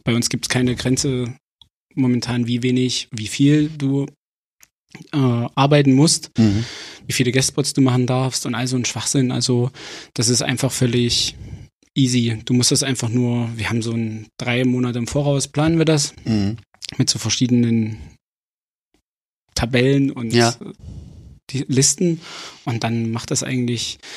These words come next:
Speaker 1: das dauert am Anfang erstmal natürlich wieder das in den alle reinzukriegen, aber wenn sie
Speaker 2: Ja.
Speaker 1: dann merken, okay, das hilft ja eigentlich mir, so, weil ich bezahle weniger, ich habe mehr Freiheiten,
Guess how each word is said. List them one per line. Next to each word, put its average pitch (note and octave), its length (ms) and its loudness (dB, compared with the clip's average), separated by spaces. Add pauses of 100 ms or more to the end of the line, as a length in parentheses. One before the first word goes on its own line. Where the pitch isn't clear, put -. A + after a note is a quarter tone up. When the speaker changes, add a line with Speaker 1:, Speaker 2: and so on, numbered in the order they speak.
(200)
Speaker 1:
das - 140 -2
dauert D#3 260 6
am D3 100 8
Anfang D3 280 4
erstmal C3+ 320 4
natürlich B2+ 440 2
wieder B2+ 160 2
das B2 180 -2
in D3+ 80 -2
den B2+ 120 0
alle B2 180 -4
reinzukriegen, D#3 680 0
aber B2 160 -2
wenn B2+ 120 0
sie A2+ 100 0
Speaker 2:
Ja. B2 120 0
Speaker 1:
dann B2 100 0
merken, C3+ 300 0
okay, D#3 540 2
das - 320 -4 (140)
hilft C#3 340 0
ja D3 80 2
eigentlich B2+ 440 -2 (240)
mir, F#3 480 4 (220)
so, B2 260 -4 (240)
weil - 100 -4
ich - 180 -2
bezahle C3+ 380 0
weniger, C3+ 540 2 (160)
ich C3+ 180 -2
habe C#3+ 140 0
mehr C3+ 140 2
Freiheiten, C3 720 -2